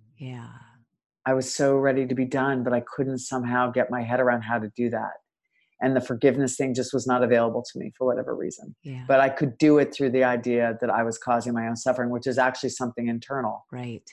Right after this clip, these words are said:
Speaker 1: Yeah.
Speaker 2: You know, and again, go deep, go inside. It's about us. And the better we are, because self-love starts from within and actually pours out of us.
Speaker 1: Yes.
Speaker 2: We think the love we're getting comes from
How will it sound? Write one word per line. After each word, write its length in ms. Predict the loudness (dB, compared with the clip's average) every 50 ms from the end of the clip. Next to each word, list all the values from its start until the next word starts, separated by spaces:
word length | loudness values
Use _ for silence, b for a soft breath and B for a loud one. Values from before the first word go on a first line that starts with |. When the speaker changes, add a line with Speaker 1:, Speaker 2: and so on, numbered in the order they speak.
| -20 _
Speaker 1:
Yeah. 240 | -10 -8 -8 -8 -10 -12 _ _ _ _ _ _
Speaker 2:
You 100 | 0 2
know, 140 | 2 4 2
and 80 | 2 0
again, 420 | 0 2 4 4 4 4 2 2 4
go 180 | 4 4 4
deep, 260 | 4 2 0 -2 2 4
go 160 | 4 4 4
inside. 640 | 2 0 -4 -4 -2 -2 0 0 0 -2 -4 -6 -8 -12 _ _ _ _ _ _ _ _ _ _
It's 180 | -12 -6 -4 -2
about 420 | -2 0 2 4 4 4 4 2
us. 300 | 2 2 0 0 -2 -2
And 120 | 0 0 0
the 40 | 2
better 360 | 4 4 4 6 4 4 2
we 240 | 2 4 4 6 6
are, 220 | 6 4 4 2
because 300 | -2 -4 -8 -10 -8 0
self-love 420 | 2 2 2 4 4 2 2 2
starts 300 | 2 2 2 2 2 2
from 80 | 0 -2
within 280 | -4 -2 -2 -2 0 2
and 120 | 2 2
actually 280 | 0 0 0 -4 -4 -4 -2
pours 240 | -2 -2 -2 -2 -2 -2 0
out 180 | 2 2 4
of 80 | 2 2
us. 260 | 0 -2 -6 -10 -14
Speaker 1:
Yes. 360 | -14 -14 -14 -14 -16 -18 -8 0
Speaker 2:
We 120 | 2 2 4
think 240 | 4 4 2 4 4
the 100 | 6 6
love 340 | 8 8 6 6 4 2
we're 120 | 0 -2 2
getting 340 | 6 6 6 6 6 2 0
comes 260 | -2 -2 -4 -4 -4
from 160 | -4 -4 -2